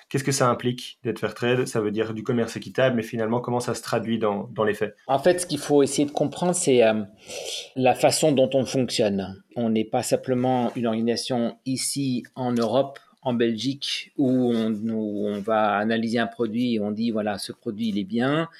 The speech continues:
Speaker 2: il est durable, il est équitable, et on colle le logo.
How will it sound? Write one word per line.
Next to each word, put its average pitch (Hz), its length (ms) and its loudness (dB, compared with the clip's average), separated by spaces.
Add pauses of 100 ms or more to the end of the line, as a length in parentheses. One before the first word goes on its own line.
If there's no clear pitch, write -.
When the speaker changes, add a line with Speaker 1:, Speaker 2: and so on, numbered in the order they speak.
(220)
Speaker 2:
il 120 160 -4
est 113 60 0
durable, 123 520 2
il 131 140 -2
est 120 60 2
équitable, 131 560 0 (100)
et 131 60 2
on 120 180 2
colle 117 240 2
le 107 220 2
logo. 92 400 -2